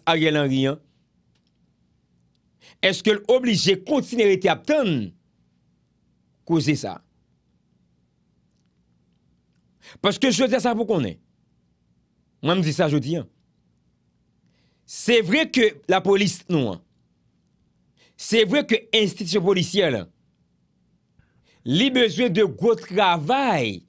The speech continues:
ki pou fèt ladan l pou ta pèmèt ke lapolis lan ke l bay rezilta ke l dwe bay lan. oke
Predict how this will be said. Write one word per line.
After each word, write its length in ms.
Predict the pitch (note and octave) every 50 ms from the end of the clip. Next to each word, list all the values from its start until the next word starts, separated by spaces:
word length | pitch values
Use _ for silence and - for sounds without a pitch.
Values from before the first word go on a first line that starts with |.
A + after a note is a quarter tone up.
| _ _ _ _ _ _ _ _ _ _ _ _ _ _ _ _ _ _ _ _ _ -
ki 80 | - E3+
pou 160 | F3 G3+ F3
fèt 220 | - F#3+ F3+ - -
ladan 520 | E3+ E3 E3 C#3 D3+ A#3+ D4 E4 E4+ B3+ A#2+
l 20 | - _ _ _ _ _ _ _ _ _ _ _ _ _ _ _ _ _ _ _ _ -
pou 80 | - F#3+ -
ta 120 | A3+ G#3 G3
pèmèt 340 | - A3 G#3+ F#3+ F#3+ F3+ E3+ F3
ke 100 | G3 F#3
lapolis 420 | F3 E3 - E3+ E3+ D#3+ C#3 - - G3
lan 180 | G3+ G#3+ G#3 - _ _ _ _ _ _ _ _ _ _ _ _ _ _ _ _ _ _ -
ke 120 | - A#3 A3
l 80 | G#3
bay 240 | G3+ F#3+ F#3 F3 E3+
rezilta 640 | D3+ G3 C4 C4+ F#3 C3+ E3+ A3+ G#3+ F3 - A3 G3+
ke 140 | - G#3 F3
l 80 | D3+ C3
dwe 120 | E3 D#3
bay 240 | C3+ C3 A#2 G#2+ G2+ F#2+
lan. 120 | F2 D#2 - _ _ _ _ _ _ _ _ _ _ _ _ _ _ _ _ _ _ _ _ _ _ _ _ _ _ _ _ _ _ - A#2+
oke 240 | A#2+ E3+ F#3+ B2+